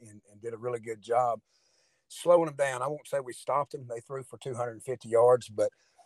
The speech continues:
you know, we kept them out of the end zone, which was the big thing. And then, uh, offensively, we went out and did what we've been doing the last five or six weeks. I think we punted one time, and anytime you, you punt once or less, you're, you're having a really good night on offense.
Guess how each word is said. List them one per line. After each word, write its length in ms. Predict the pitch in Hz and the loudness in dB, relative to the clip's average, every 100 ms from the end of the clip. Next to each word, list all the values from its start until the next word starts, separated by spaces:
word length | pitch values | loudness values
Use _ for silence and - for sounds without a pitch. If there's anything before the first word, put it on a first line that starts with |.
| _ - | _ -4
you 60 | |
know, 60 | 120 | -2
we 140 | 110 | -2
kept 280 | 113 147 139 | 0 4 4
them 120 | 123 | 2
out 140 | 131 120 | 0 -2
of 40 | |
the 100 | - - | -4 -8
end 220 | 139 123 | -8 -6
zone, 240 | 123 113 | -8 -8
which 240 | 110 120 - | -12 -14 -12
was 160 | 113 | -12
the 80 | - | -12
big 260 | 101 135 123 | -4 -4 0
thing. 380 | 113 104 107 - _ - | -2 -2 -8 -14 _ -14
And 200 | 107 101 | -12 -6
then, 260 | 107 107 107 | -6 -4 -6
uh, 160 | 101 95 _ _ _ | -8 -8 _ _ _
offensively, 800 | 120 123 - 147 127 101 110 113 - _ - - _ _ _ _ | 2 2 2 -6 -8 -8 -8 -8 -14 _ -20 -20 _ _ _ _
we 100 | 123 | -4
went 180 | 120 127 | 0 2
out 140 | 131 | 2
and 80 | 127 | 0
did 180 | 127 131 | -2 -2
what 160 | 127 127 | -2 -4
we've 160 | 127 | -4
been 180 | 120 120 | -2 -2
doing 220 | 127 127 | -2 -2
the 80 | 117 | 0
last 300 | 123 117 - | 2 2 2
five 180 | 127 117 | 2 2
or 60 | |
six 300 | 113 127 117 | -2 -12 -14
weeks. 340 | 127 123 117 - | -12 -12 -10 -14
I 60 | |
think 240 | 104 120 113 | -10 -12 -12
we 80 | 110 - | -20 -8
punted 240 | 127 113 | -6 -6
one 260 | 107 120 117 | -4 -4 -2
time, 340 | 127 127 113 | -4 -4 -6
and 80 | 101 | -10
anytime 440 | 107 110 117 110 | -20 -10 -8 -8
you, 100 | 104 95 _ | -10 -20 _
you 100 | 104 - | -20 -6
punt 220 | 120 113 - | -4 -4 -6
once 320 | 117 117 - | -6 -6 -8
or 60 | |
less, 340 | 107 110 104 - | 0 0 0 -8
you're, 120 | 101 | -14
you're 160 | 104 101 | -8 -4
having 200 | 107 104 | -4 -4
a 40 | |
really 220 | 101 110 | -6 -4
good 220 | 95 104 101 | -4 -6 -4
night 200 | 104 101 | -4 -2
on 120 | 92 | -2
offense. 560 | 98 101 98 87 - | -4 -4 -6 -10 -12